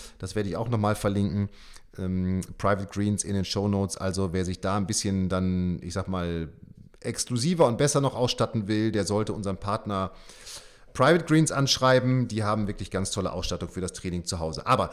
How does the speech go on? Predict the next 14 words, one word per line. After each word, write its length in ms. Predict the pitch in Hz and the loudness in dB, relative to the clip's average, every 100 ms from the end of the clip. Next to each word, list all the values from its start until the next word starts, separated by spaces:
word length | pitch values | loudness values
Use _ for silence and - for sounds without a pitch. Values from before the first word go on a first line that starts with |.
| - - | -6 -2
du 80 | |
kannst, 440 | 120 135 151 151 127 | 0 4 4 2 2
du 40 | |
merkst, 500 | 123 123 147 - - | 2 4 2 -2 -4
auf 200 | - - | -4 0
ganz 340 | 127 139 175 - | 2 2 2 0
simple 600 | 107 113 170 165 147 - | 0 2 2 2 0 2
Art 300 | 123 139 117 | -2 -2 -2
und 180 | 107 101 | -2 0
Weise 720 | 110 135 123 135 131 - - | 0 2 0 0 0 -2 -8
zu 260 | - 113 87 | -6 -4 0
Hause 320 | 101 110 104 | 0 0 -4
Putten 340 | - - 98 | -6 -10 -10
trainieren. 400 | - 80 71 58 | -12 -10 -12 -14